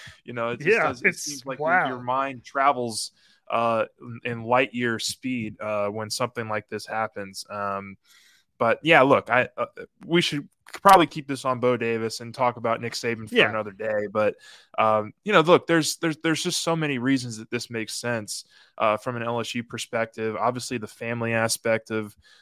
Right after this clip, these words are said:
Speaker 1: uh, you know, the Louisiana aspect here of, of having these, you know, ties, these recruiting ties. This is a guy who's recruited the South, uh,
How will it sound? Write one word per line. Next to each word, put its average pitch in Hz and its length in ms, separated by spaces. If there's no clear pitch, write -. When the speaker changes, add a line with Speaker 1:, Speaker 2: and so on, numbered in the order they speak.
Speaker 1:
uh, 104 420
you 123 140
know, 92 160
the 101 100
Louisiana 117 720
aspect 113 560
here 113 380
of, 98 200
of 98 160
having 123 420
these, 113 340
you 117 80
know, 92 80
ties, 120 520
these 104 160
recruiting 120 340
ties. 113 260
This 165 120
is 175 60
a 151 40
guy 127 260
who's 123 220
recruited 120 460
the 107 80
South, 110 520
uh, 101 380